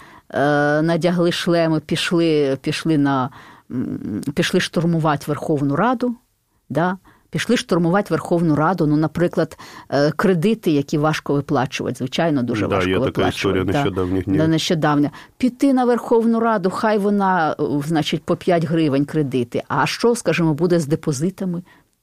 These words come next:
Speaker 1: Це, бо кредити — це депозити і так далі. І що буде з банками після того? І якщо рухне банківська система, то що взагалі буде з країною? Ну, ну, про
Speaker 2: Ну,
Speaker 1: це
Speaker 2: ясно.
Speaker 1: ніхто не думає.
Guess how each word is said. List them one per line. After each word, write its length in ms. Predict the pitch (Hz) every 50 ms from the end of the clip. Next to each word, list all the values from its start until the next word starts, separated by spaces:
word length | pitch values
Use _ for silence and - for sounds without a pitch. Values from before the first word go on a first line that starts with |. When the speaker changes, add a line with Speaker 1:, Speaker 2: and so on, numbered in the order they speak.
| _
Speaker 1:
Це, 140 | - - 147
бо 140 | 139 160 147
кредити — 420 | - - 175 147 160 214 214 -
це 180 | 156 - - 165
депозити 640 | 147 180 180 - - 131 117 147 156 190 196 - -
і 100 | 139 143
так 220 | - - 135 139 127
далі. 420 | 120 131 - - 135 131 - 120
І 40 | -
що 160 | - - -
буде 200 | 180 190 165 170
з 80 | 127 123
банками 540 | 113 139 165 196 202 180 - - 180 175 170
після 260 | - 175 - - 165
того? 280 | 165 - - 156 156 147
І 80 | - 160
якщо 280 | 165 - - - 202
рухне 260 | 208 220 - - 190
банківська 560 | 160 - 196 202 190 - - 175 - - - 175
система, 600 | - - 175 - - - 202 214 233 220 214 - - - - - - - - -
то 100 | - 123
що 180 | - - 208 202
взагалі 340 | 170 160 160 143 135 147
буде 220 | 139 156 170 156 147
з 80 | -
країною? 720 | - - - 135 135 147 165 208 220 202 185 170 165 156 151 -
Ну, 480 | - - 226 240 285 285 285 269 262 240
ну, 420 | 247 254 269 294 285 302 330 302
про 140 | 302 302 311
Speaker 2:
Ну, 0 |
Speaker 1:
це 60 | -
Speaker 2:
ясно. 140 | - 381 302
Speaker 1:
ніхто 300 | 277 277 - - 254 240
не 140 | 220 220 180
думає. 280 | 156 139 151 - 92